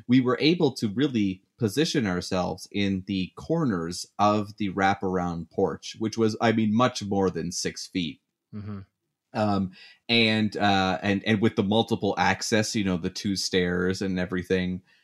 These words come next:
Speaker 1: um, I, I, I remember us, uh, you know, making a point really of, uh, of doing that with, uh, you know, with each other, um, you know, with both, uh, the two of us and our wives,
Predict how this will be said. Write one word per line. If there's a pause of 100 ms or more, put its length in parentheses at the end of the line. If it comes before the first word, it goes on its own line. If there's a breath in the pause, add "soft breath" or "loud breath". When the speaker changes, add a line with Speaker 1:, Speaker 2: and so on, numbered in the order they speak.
(220 soft breath)
Speaker 1:
um,
I,
I,
I
remember
us,
uh,
you
know,
making
a
point
really
of, (420)
uh,
of
doing
that
with,
uh,
you
know,
with
each
other,
um,
you
know,
with
both,
uh,
the
two
of
us
and
our
wives,